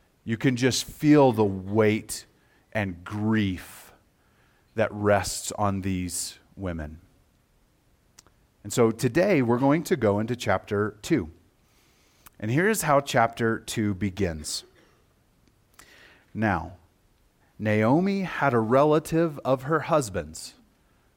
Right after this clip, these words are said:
a worthy man of the clan of Elimelech, whose name was Boaz." Now, this is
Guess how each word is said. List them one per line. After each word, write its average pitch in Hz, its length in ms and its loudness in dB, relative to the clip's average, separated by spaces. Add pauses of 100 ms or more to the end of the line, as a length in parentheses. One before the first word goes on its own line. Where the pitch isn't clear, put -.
(140)
a 117 140 -8
worthy 120 540 -2
man 82 360 -10 (760)
of 107 140 -8
the 107 100 -2 (340)
clan 92 600 -4 (120)
of 98 120 -8
Elimelech, 95 640 -2 (600)
whose 98 240 -6
name 104 460 -2 (800)
was 127 180 -10
Boaz." - 800 -8 (1300)
Now, 95 80 -4
this 135 220 0
is 147 220 0